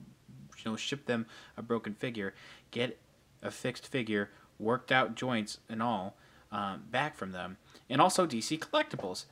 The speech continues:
is still really good with their customer service because, you know, some people get broken figures, like back when the Batman animated series was coming out, some of the figures got broken,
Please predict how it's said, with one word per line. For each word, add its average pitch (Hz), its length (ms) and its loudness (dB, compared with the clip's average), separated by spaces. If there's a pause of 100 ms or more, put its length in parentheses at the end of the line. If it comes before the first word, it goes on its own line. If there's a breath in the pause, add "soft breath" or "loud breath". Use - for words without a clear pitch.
(200 loud breath)
is 110 180 -6
still 101 420 0
really 104 320 -2
good 90 340 -6 (200)
with 104 180 -8
their 92 140 -6
customer 82 420 -8
service 62 400 -10
because, - 500 -10 (120)
you 101 100 -12
know, 90 320 -14
some 92 260 -10
people 101 300 -8
get 104 260 -4
broken 107 340 -2
figures, 113 500 -2 (320 loud breath)
like 104 160 -6
back 101 220 2
when 104 100 -6
the 98 80 -8
Batman 104 400 -4
animated 104 360 -4
series 101 300 -6
was - 80 -18
coming 104 220 -10
out, 95 160 -6
some 107 120 -8
of 104 60 -4
the 101 60 -4
figures 98 260 -6
got 95 240 -2
broken, 135 360 -4